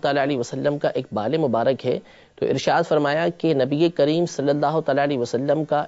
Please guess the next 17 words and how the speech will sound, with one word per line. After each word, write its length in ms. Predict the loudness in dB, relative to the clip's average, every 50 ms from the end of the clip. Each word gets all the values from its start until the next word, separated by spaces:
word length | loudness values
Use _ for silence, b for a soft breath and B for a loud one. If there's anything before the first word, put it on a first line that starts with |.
| -4
ایک 320 | -2 0 2 2 2 2 0 -4 -2 -2
بال 300 | 0 0 0 0 0 0
میرے 260 | 0 0 2 2 0
پاس 360 | 0 2 0 0 0 -2 -4 -2
ہونا 260 | 0 2 2 2 0 -2 -6
دنیا 400 | -8 -2 0 2 4 4 4 4
کے 120 | 4 4 2
اندر 220 | 2 4 2 0
جو 220 | 0 2 4 6 6 6 6
کچھ 200 | 4 0 2 2 0
ہے 160 | 0 0 0 -2 0
ان 140 | 2 0 2
تمام 440 | 2 2 2 2 2 2 2 0 2
سے 160 | 2 2 2
زیادہ 240 | 2 4 2 2 2
مجھے 220 | 2 0 0 -2
پیارا 320 | 0 2 2 4 4 2